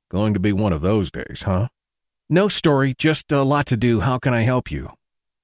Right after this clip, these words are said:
"You know, one day, not that long ago, well, actually, it was a very long time ago. What am I saying? Oh, time, it does fly." "Sir, can I help you?" I'd lost any semblance of patience with this man. Not sure why.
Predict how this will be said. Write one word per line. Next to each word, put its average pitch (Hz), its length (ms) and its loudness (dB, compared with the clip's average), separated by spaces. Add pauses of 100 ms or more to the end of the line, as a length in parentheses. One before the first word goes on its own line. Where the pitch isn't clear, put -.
(160)
"You 120 140 2
know, 214 260 0
one 196 360 0
day, 151 340 2
not 131 260 -2
that 156 200 0
long 139 280 0
ago, 101 380 0 (160)
well, 131 260 0 (160)
actually, 110 420 -2
it 92 100 0
was 107 220 0
a 95 60 -2
very 117 360 -2
long 85 280 0
time 90 260 -2
ago. 98 360 0 (180)
What 143 160 -2
am 107 100 0
I 87 100 0
saying? 76 400 -4 (480)
Oh, 131 360 2
time, 131 420 0
it 117 160 -2
does 123 300 0
fly." 110 520 2 (480)
"Sir, 180 460 4
can 190 160 0
I 233 160 0
help - 420 -2
you?" 123 300 0 (400)
I'd 110 180 2
lost 110 300 2
any 139 180 2
semblance 101 520 0
of 85 120 -8
patience 101 460 -2
with 71 80 -8
this 69 200 -6
man. - 320 -8 (360)
Not 170 200 -4
sure 190 220 2
why. 95 420 0